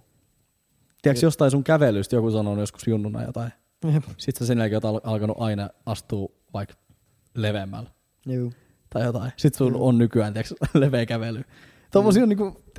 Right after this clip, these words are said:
Speaker 1: ihan älytön määrä.
Speaker 2: Kyllä, siis mukulan pystyy fakkaan niin helposti.
Speaker 1: Jep.
Speaker 2: Ja, ja ihan aikuisenkin ihmisen.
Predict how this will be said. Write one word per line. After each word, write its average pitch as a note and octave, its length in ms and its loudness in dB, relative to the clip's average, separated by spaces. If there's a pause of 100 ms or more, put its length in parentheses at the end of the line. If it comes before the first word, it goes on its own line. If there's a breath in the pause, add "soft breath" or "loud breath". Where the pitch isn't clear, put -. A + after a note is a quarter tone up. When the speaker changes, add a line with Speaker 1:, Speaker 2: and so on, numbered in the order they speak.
(680)
Speaker 1:
ihan G#3 280 6
älytön D3+ 420 4
määrä. A#2 320 -6
Speaker 2:
Kyllä, D#3+ 360 6
siis D3+ 200 0 (1120)
mukulan E3+ 440 4
pystyy C#3+ 300 0
fakkaan D3 460 0
niin D#3 160 2
helposti. A2+ 500 -6 (400)
Speaker 1:
Jep. B2 200 2
Speaker 2:
Ja, D3 140 4
ja C#3 280 0
ihan D3 200 4
aikuisenkin C3+ 580 0
ihmisen. A#2 340 -12